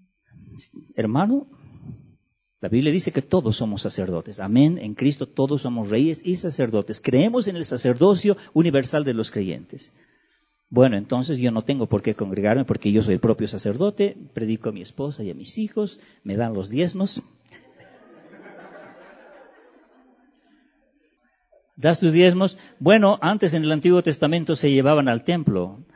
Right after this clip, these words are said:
¿No dice el Nuevo Testamento que yo soy el templo del Espíritu? Saco diezmo de mi bolsillo derecho y lo pongo al izquierdo y está todo bien. Algu-, su-, ustedes se ríen porque es bastante loco, pero hay gente que hace eso.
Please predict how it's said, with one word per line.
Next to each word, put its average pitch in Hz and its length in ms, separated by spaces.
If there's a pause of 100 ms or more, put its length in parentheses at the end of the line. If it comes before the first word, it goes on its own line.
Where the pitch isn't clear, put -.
(140)
¿No 120 100
dice 147 200
el 143 80
Nuevo 143 180
Testamento 135 440
que 104 120
yo 107 160
soy 139 180
el 147 100
templo 156 280
del 160 100
Espíritu? 190 520 (2000)
Saco 101 480 (500)
diezmo 104 400
de 95 80
mi 92 140
bolsillo 123 420
derecho 175 360
y 139 40
lo 113 100
pongo 127 240
al 110 80
izquierdo 160 420
y 117 60
está 107 160
todo 170 280
bien. 135 400 (1300)
Algu-, 131 400
su-, 135 200
ustedes 147 300
se 131 120
ríen 156 260
porque 80 1000
es - 220
bastante 120 420
loco, 151 460
pero 107 180
hay 110 120
gente 120 500
que - 100
hace 143 220
eso. - 240